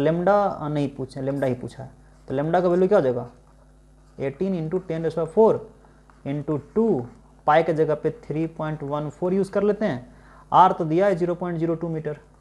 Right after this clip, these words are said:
है ना। और epsilon zero का वैल्यू एट पॉइंट एट फ़ाइव into ten raise to minus में, आ,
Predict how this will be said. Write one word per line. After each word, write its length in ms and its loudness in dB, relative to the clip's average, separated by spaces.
है 60 -4
ना। 120 -8
और 160 2
epsilon 220 2
zero 160 4
का 60 0
वैल्यू 140 0
एट 280 0
पॉइंट 340 -4
एट 280 -2
फ़ाइव 380 0
into 260 -6
ten 240 -6
raise 80 -6
to 80 -6
minus 200 -8
में, 100 -2
आ, 920 -16